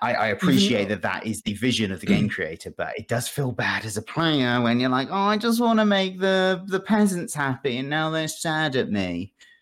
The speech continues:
Speaker 2: Yeah, even early on, like I, like I said, I'm early on. I'm on, like, uh, day three. The, uh,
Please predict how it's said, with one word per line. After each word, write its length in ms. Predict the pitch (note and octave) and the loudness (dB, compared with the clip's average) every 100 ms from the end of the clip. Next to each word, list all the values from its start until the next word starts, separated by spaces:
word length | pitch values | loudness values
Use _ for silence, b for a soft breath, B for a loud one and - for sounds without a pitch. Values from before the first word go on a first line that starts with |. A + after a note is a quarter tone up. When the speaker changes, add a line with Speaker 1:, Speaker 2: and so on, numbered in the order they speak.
| b _ _ | b _ _
Speaker 2:
Yeah, 120 | D#3 D#3 | -2 0
even 280 | G#3 D4+ | 0 0
early 420 | B3+ A#3+ G3+ E3 D#3 | 0 2 0 0 -2
on, 480 | A#2+ E3 E3 B2+ | 0 0 0 0
like 260 | A2+ A2 B2 | -2 -6 -4
I, 180 | B2+ B2 | -4 0
like 160 | D3 | 0
I 40 | D3+ | 0
said, 140 | F3 | 2
I'm 140 | D3+ E3+ | 2 2
early 180 | D#3+ D3+ | 2 2
on. 120 | C3+ | 2
I'm 120 | B2+ | 2
on, 140 | C3 C3+ | 2 2
like, 340 | C3 C3 - - | 2 0 -4 -4
uh, 800 | C3+ B2+ B2 B2 A#2+ A#2+ A#2 G#2 C3 B2 A2+ | -2 0 0 0 -2 -4 -6 -6 -6 -8 -2
day 260 | C3+ B2 | 2 4
three. 680 | A#2 - C3 C3 C3 B2 B2+ | 2 0 2 2 2 0 -2
The, 460 | C3 B2 A#2+ A#2 A2+ b b b _ _ _ _ | -4 -4 -2 -2 -6 b b b _ _ _ _
uh, 440 | A2+ G#2+ - A1 | -10 -10 -12 -14